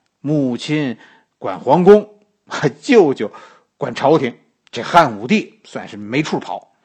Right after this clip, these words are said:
汉武帝就是这样，是吧？先是奶奶专权，<laughs> 跟着是母亲说了算，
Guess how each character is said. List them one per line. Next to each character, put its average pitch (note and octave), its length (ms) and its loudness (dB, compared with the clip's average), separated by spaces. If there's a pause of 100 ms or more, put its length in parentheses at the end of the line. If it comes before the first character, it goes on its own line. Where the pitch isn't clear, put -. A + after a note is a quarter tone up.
(680)
汉 F4 340 2
武 A2+ 180 -6
帝 F#3+ 180 -6
就 D3 160 -2
是 A#2+ 80 -6
这 C3 80 -4
样， B2 160 -4 (280)
是 G#3+ 100 -4
吧？ G3 100 -2
先 C4+ 320 -2
是 G3+ 260 0
奶 C3+ 380 -6
奶 B2+ 120 -4
专 B3 200 4
权， C#3+ 260 -4 (260)
<laughs> - 280 2
跟 E4 240 2
着 C4+ 100 0 (200)
是 A3+ 180 0
母 E3+ 240 2
亲 A#3 160 2
说 C4 160 2
了 A#3 80 2
算， - 220 -6